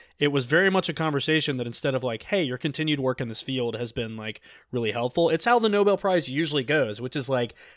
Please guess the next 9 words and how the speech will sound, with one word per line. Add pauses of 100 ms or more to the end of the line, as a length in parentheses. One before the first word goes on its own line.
(100)
"This
thing
that
you
did
forty
fucking
years
ago,